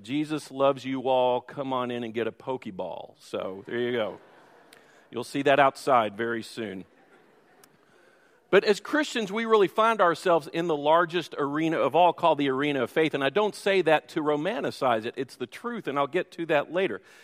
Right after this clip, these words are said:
It is the largest arena of faith. And today we're talking about the need to have perseverance and endurance. And you really find it just packed full in just two wonderful verses. We're gonna primarily look at Hebrews twelve, chapters one and two.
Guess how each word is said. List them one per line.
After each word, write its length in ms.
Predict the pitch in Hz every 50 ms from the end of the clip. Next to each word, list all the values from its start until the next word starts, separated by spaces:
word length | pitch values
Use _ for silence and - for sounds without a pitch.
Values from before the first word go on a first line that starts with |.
| - _ _
It 160 | - - 175
is 100 | 220 220
the 140 | - 202 226
largest 500 | 208 175 156 151 151 143 165 185 - - -
arena 400 | - 139 147 151 151 156 151 147
of 180 | - - 127 113
faith. 560 | - - - - 226 233 160 107 92 90 -
And 140 | 147 156 147
today 200 | 208 208 269 320
we're 140 | 294 233 -
talking 420 | - - 233 240 247 - 196 185
about 300 | 175 147 170 165 - -
the 80 | - 143
need 480 | 139 143 165 185 185 190 185 170 147 _ - - - - _
to 100 | - 165
have 220 | 143 180 175 - -
perseverance 680 | - 202 190 185 - 170 147 151 165 170 160 156 - - -
and 140 | 139 139
endurance. 420 | 131 123 117 160 185 196 170 - -
And 280 | - 160 160 165 165 -
you 220 | - 160 175 185 180
really 440 | 165 160 196 262 302 294 247 208
find 360 | 156 - - 185 180 180 170 165
it 100 | - -
just 220 | 143 135 - - _ - - - _ _
packed 340 | - - 214 220 220 - -
full 320 | - - - 208 208 202 -
in 200 | - 160 160 139
just 260 | 156 147 - - -
two 240 | - 220 220 240 226
wonderful 480 | 190 180 180 185 190 185 - 160 143
verses. 400 | 123 151 170 175 - - 131 123
We're 60 | 143
gonna 120 | 143 135 127
primarily 680 | - - 202 208 226 240 214 202 190 190 196 190 190
look 260 | 165 160 165 175 _ - - - - -
at 140 | - 135 147
Hebrews 460 | 143 170 190 190 156 190 185 180 -
twelve, 420 | - - - 175 151 151 151 151 151
chapters 520 | - - 151 143 - - 151 151 147 -
one 540 | - - 123 120 127 139 139 147 147 147 -
and 240 | - 127 127 131 131
two. 420 | - - - 165 131 98 78 67